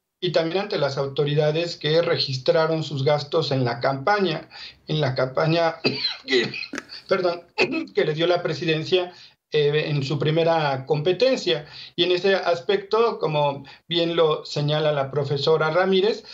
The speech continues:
actualmente él está victimizando su situación, dado que él quiere volver a competir a la presidencia y esta situación se lo estaría impidiendo.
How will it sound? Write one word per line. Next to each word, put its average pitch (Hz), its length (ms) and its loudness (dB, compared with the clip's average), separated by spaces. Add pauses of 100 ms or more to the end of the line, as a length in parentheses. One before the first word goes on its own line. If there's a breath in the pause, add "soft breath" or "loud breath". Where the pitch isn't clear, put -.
(120 loud breath)
actualmente 226 600 0
él 233 120 -2
está 220 240 0
victimizando 180 1040 -2
su 147 240 -4
situación, 139 800 -2 (200 loud breath)
dado 160 380 2
que 202 420 0 (120)
él 143 240 -2
quiere 175 480 -2
volver 139 480 2
a 160 100 0
competir 156 440 0
a 165 40 4
la 160 200 -2
presidencia 196 760 0 (300 loud breath)
y 190 360 -2
esta 147 280 0
situación 185 580 0
se 190 80 0
lo 135 100 0
estaría 147 640 -2
impidiendo. 147 760 -2